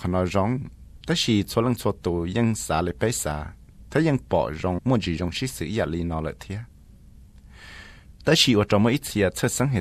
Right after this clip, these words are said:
tìa, trả cho hệ tìa, mỗi cái nhiên cứ tự xong nó, cho lại hành lợi tìa. Chỉ ở trong chỗ cho nhẹ nó chỉ muốn bằng sự một cái tông đơn gì lợi. Giờ hệ tìa lúc chơi tính chân Grayton Institute nó đọc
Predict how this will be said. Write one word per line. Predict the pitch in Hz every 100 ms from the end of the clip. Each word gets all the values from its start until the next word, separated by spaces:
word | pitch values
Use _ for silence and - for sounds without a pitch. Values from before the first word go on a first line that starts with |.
| -
tìa, | 82 73 -
trả | - 85 82
cho | 107
hệ | 95
tìa, | 92 82
mỗi | 95 160
cái | - 110
nhiên | 120 -
cứ | 95 95 -
tự | 85
xong | - - 90
nó, | 90 85 - - -
cho | - 90
lại | 82
hành | 82 78
lợi | 71 -
tìa. | 98 90 71 - - - - - - - - - -
Chỉ | - 113
ở | - 139
trong | 120
chỗ | - 120
cho | - 98
nhẹ | 92 87
nó | 104
chỉ | -
muốn | 127 123
bằng | 107
sự | - 80
một | 85 -
cái | 76
tông | 73 95 85
đơn | 87 87
gì | - 82
lợi. | 80 65 - - - - - - - - - - - - - -
Giờ | -
hệ | 78 -
tìa | 87
lúc | 120 -
chơi | 101
tính | - 147
chân | - 143 151 - -
Grayton | - 110 117 - 104
Institute | 101 101 92 - 95 - 85 -
nó | 87 90
đọc | 92